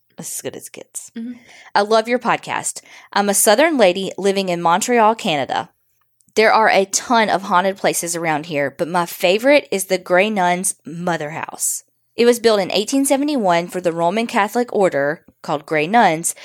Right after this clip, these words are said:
Speaker 1: as housing for nuns, a school, a hospital, an orphanage, and for other charitable projects.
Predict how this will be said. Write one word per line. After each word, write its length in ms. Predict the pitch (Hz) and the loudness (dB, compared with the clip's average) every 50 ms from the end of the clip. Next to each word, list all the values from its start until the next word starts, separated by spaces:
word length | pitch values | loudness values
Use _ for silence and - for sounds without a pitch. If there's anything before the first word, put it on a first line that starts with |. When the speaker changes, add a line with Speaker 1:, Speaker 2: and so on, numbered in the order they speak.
| - - - _ | -20 -20 -12 _
Speaker 1:
as 200 | - 190 185 180 | -2 -2 -2 -2
housing 480 | - - 214 214 233 240 247 262 254 240 | -2 0 2 2 2 2 0 -2 -2 -2
for 160 | - 175 165 | -2 -4 -4
nuns, 480 | 175 196 226 247 262 269 269 269 - - - | -2 2 4 6 6 6 4 2 -2 -2 -4
a 120 | 180 175 | -4 -4
school, 480 | - - - 254 254 254 254 254 - - | -4 -2 2 4 6 6 6 4 2 0
a 120 | - 156 | -2 -4
hospital, 580 | 165 208 220 240 240 - - 240 233 233 226 - | 0 2 0 0 0 0 0 2 4 4 2 2
an 160 | - 180 160 - | 0 -2 0 2
orphanage, 640 | - 208 240 240 269 254 254 247 254 240 - - - - | 2 2 2 2 0 0 0 0 -2 -2 -4 -2 0 0
and 160 | 185 190 196 | 0 0 0
for 180 | 196 185 - | 0 2 4
other 300 | - 202 208 226 233 240 | 2 2 4 4 2 2
charitable 500 | 233 - - 190 185 185 190 185 185 180 | 0 0 2 2 2 2 2 0 0 -2
projects. 720 | 180 - 170 143 135 - - - - - - - - - | -2 -2 -2 -2 -2 -4 -8 -10 -12 -10 -12 -12 -12 -14